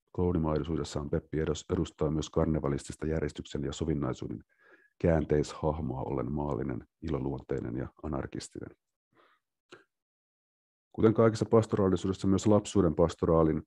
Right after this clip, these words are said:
vihreä maailma on reaktio maailman, maailman maailmallisuuteen tai lastenkirjallisuudessa usein aikuisten maailman maailmallisuuteen. Se tarjoaa samalla luonnollisen tavan kritisoida sivilisaatiota ja osoittaa erontekoja suhteessa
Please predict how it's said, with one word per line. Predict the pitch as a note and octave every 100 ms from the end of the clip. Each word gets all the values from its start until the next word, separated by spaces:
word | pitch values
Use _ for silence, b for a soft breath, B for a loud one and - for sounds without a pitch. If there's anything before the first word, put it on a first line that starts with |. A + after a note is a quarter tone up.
| -
vihreä | F2 F2 E2
maailma | D#2 D#2+ D#2 D2+ D2
on | D2+ -
reaktio | E2+ E2 - D#2+ D#2 - _ _ _ _ _ _ _
maailman, | D#2+ D#2 D2+ D2+ -
maailman | F#2+ F#2+ F2+ E2 D#2+ D2+ - _ _ _ _ -
maailmallisuuteen | F#2+ F#2+ F#2 D#2+ D#2 D2 C2 D2 C#2+ - C2+ C#2
tai | D2 C#2+ - _ _ -
lastenkirjallisuudessa | E2+ - D#2 D2 D2 D2 D2 D2 D2 -
usein | D2 D#2+ D2+ -
aikuisten | F2 F2 E2 - C#2+ C#2+
maailman | C#2 C2+ C2 A#1+ - -
maailmallisuuteen. | E2 D2 C#2+ D2+ C2 - D2 C#2+ B1+ C#2+ B B B B B B B B -
Se | E2
tarjoaa | E2 E2 E2 D#2
samalla | E2+ E2+ E2 D#2 _ -
luonnollisen | F2 D#2+ D2+ D#2+
tavan | F#2+ F2 D#2+
kritisoida | F2+ G#2 F#2+ E2+ D2+
sivilisaatiota | - E2 D#2+ D2+ D#2 D2 - C#2+
ja | C#2
osoittaa | D2 E2 D2+ - D2+
erontekoja | F2 E2+ D2+ C#2 C#2 B1+
suhteessa | - C#2+ - C#2 -